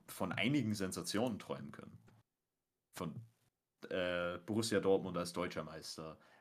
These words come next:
Arsenal als englischer Meister, äh, Napoli italienischer Meister, die haben's geschafft. Man, man konnte sogar träumen von Lens als, äh, französischer Meister gegen diese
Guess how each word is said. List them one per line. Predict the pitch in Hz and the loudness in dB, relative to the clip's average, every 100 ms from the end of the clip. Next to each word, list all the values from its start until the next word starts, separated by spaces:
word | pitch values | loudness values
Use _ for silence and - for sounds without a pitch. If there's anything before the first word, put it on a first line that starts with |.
| _ | _
Arsenal | 95 98 104 - 92 92 | 4 4 4 0 -2 -4
als | 87 85 | -4 -4
englischer | 87 92 87 85 | -4 -4 -4 -4
Meister, | 82 80 - 82 80 - - - _ _ | -4 -6 -8 -10 -12 -16 -20 -20 _ _
äh, | 85 82 80 - - | 0 2 0 -4 2
Napoli | 98 104 110 101 | 2 4 4 4
italienischer | - 90 98 104 95 | 2 0 2 2 2
Meister, | 92 90 87 | 0 -2 -4
die | 82 | -6
haben's | 71 - | -6 -8
geschafft. | - 92 90 - - _ _ _ _ _ _ _ _ _ _ - - | -4 0 0 -2 -18 _ _ _ _ _ _ _ _ _ _ -20 -6
Man, | 95 98 98 | -2 2 2
man | 95 | 2
konnte | 120 104 | 2 2
sogar | 101 90 | 2 2
träumen | - 101 104 | 4 2 2
von | 95 87 | 0 0
Lens | 87 101 110 113 110 - | 2 4 2 0 -6 -6
als, | 82 85 - - | -6 -4 0 0
äh, | - 87 85 82 80 82 - | 0 -2 -2 -2 -2 -6 -12
französischer | - - 87 113 127 131 117 | -10 -6 0 4 4 4 2
Meister | 113 110 - 107 104 | 4 2 2 -2 -2
gegen | 101 90 | -4 -6
diese | 85 85 82 85 | -4 -2 -2 -4